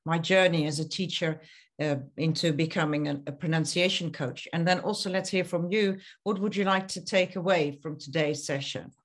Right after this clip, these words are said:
And basically today's topic is about Chinese students and word stress. Why is it important? What are typical word stress issues? And, uh, why are they so challenging?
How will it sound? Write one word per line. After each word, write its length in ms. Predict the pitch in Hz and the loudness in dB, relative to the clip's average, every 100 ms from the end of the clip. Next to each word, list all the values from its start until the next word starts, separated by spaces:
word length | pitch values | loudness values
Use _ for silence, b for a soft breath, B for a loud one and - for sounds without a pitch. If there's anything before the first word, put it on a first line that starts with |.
| b b b b b b b _ | b b b b b b b _
And 160 | 190 185 | -2 2
basically 500 | 220 294 285 240 185 | 4 4 2 -2 -4
today's 480 | 185 196 202 208 - | -2 2 2 2 0
topic 440 | 269 277 185 - | -2 0 -2 -2
is 160 | 170 175 | -4 -2
about 320 | 180 180 - | 0 0 -2
Chinese 380 | 214 196 185 165 | -2 0 0 -4
students 420 | - 190 170 156 | -4 -4 -4 -4
and 180 | 160 156 | -2 2
word 200 | 240 285 | 2 0
stress. 360 | - 165 160 | -2 -4 -4
Why 300 | 151 202 220 | 0 4 4
is 160 | 233 202 | 4 0
it 160 | 208 202 | -4 -4
important? 800 | 185 - 190 170 - 123 180 - - _ _ b b b - | -6 -2 -2 -2 -4 -4 -4 -4 -8 _ _ b b b 0
What 200 | 254 247 | 0 2
are 120 | 214 | -2
typical 500 | - 247 240 233 208 | 0 0 0 0 2
word 240 | 185 208 | 4 4
stress 340 | 208 - 190 190 | 2 0 0 0
issues? 680 | 214 220 - 151 127 135 - b b b b _ | -2 -2 -2 -2 -2 -4 -10 b b b b _
And, 300 | 175 180 180 - _ - | 0 2 0 -6 _ -6
uh, 120 | 165 | -4
why 280 | 170 214 220 | 2 6 6
are 80 | 214 | 6
they 180 | 202 196 | 6 6
so 220 | 196 180 | 4 0
challenging? 680 | 180 202 180 156 131 143 | 0 -2 0 -2 -4 -8